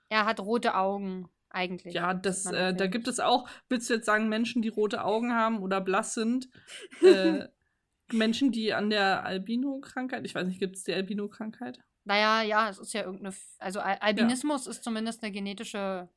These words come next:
Speaker 2: Eine
Speaker 1: Fehlfunktion.
Speaker 2: Hautpigmentierungs-, äh,
Speaker 1: Störung.
Speaker 2: Veränderung. Nee, ich will's nicht bewerten. Vielleicht fühlen die sich schöner.
Speaker 1: Okay.
Speaker 2: Die sind ja nicht weniger menschlich.
Speaker 1: Das ist wahr. Stimmt.
Speaker 2: Ja.
Speaker 1: Voldemort hat eigentlich was Albinistisches. Boah, dass J K Rowling nicht nur hier, äh,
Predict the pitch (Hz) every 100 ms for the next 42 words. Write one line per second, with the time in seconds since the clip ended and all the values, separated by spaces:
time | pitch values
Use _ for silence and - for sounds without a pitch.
0 | _ _ _ - 226 - 233 - 175 180
1 | 180 226 220 220 - 240 220 220 220 -
2 | - - 196 196 190 190 190 - - -
3 | 196 185 180 196 190 185 185 190 247 277
4 | _ _ _ _ - 247 233 240 233 -
5 | 233 240 202 156 190 185 - 202 - 214
6 | 202 214 196 - 160 151 214 233 - 214
7 | - 226 262 262 254 247 240 247 240 233
8 | 226 214 - - - - _ - 185 185
9 | - 156 156 - _ _ _ _ _ -
10 | 226 302 254 - - 180 247 269 262 254
11 | 220 190 226 254 240 233 214 214 214 226
12 | - 180 170 - - - - 226 208 220
13 | - 233 226 220 214 208 262 277 254 254
14 | 247 240 240 220 240 233 226 220 220 -
15 | 214 208 208 208 185